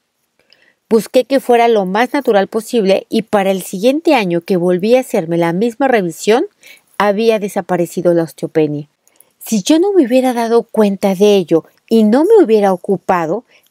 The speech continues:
te garantizo que en unos cuantos años se hubiera convertido en una osteoporosis,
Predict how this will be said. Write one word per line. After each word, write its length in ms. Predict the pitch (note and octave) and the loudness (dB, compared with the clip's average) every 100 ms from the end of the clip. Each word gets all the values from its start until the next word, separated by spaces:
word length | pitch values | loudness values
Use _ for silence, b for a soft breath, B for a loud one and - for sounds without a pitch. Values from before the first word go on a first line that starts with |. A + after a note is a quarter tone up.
| _ | _
te 120 | A3 | 0
garantizo 800 | G#3 G3+ G3 F3+ G#3+ F3+ D3+ D3 _ - | 2 0 -2 -4 -6 -4 -8 -10 _ 0
que 140 | G3+ | 0
en 120 | G#3 | 2
unos 340 | C4+ F#4+ A#4 - | 2 2 2 0
cuantos 540 | - A3+ G3+ G3+ - | -2 -2 -2 -4 0
años 420 | G3 F#3 F#3 E4 - b b | 0 2 0 -4 -10 b b
se 200 | - A3+ | -2 2
hubiera 240 | A#3 D4+ | 2 0
convertido 600 | - B3 F#3+ F#3 A3 A3+ | -2 -2 0 0 0 0
en 100 | G#3+ | 0
una 220 | G#3+ A3+ G#3+ | -2 -2 -4
osteoporosis, 1080 | - - E3+ - E3+ F3 E3 - - - | -6 -4 -2 0 0 0 -2 -10 -18 -20